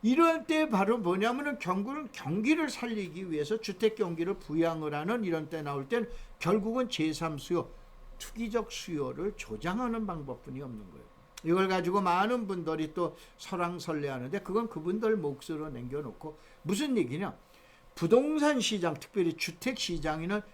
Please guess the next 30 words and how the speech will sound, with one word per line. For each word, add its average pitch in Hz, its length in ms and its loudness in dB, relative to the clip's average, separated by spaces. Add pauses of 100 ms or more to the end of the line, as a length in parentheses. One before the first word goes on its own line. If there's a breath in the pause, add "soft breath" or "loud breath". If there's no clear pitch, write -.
신규 226 460 2
수요만 170 500 -2
가지고 151 320 -4
되는 147 300 -2
게 147 100 0
아니고, 147 380 -2
교체 160 360 -2
수요도 156 440 -2
안 147 160 -4
되고, 147 240 -2
이전 165 340 -4
수요도 165 420 -2
안 160 140 -4
되고, 185 260 0 (280 loud breath)
투기적 339 440 -2
수요도 220 300 6
안 196 80 2
되고, 214 180 0 (220 loud breath)
이 311 140 6
모든 247 480 2
수요를 190 560 -2
다 - 500 -2
어널라이즈, 160 720 0
집합을 220 720 -2
시켜봐야 202 580 -8
돼요. - 140 -16 (340 soft breath)
근데 339 320 10
최근에 330 640 0
충격적인 233 720 0
사건이 180 520 -4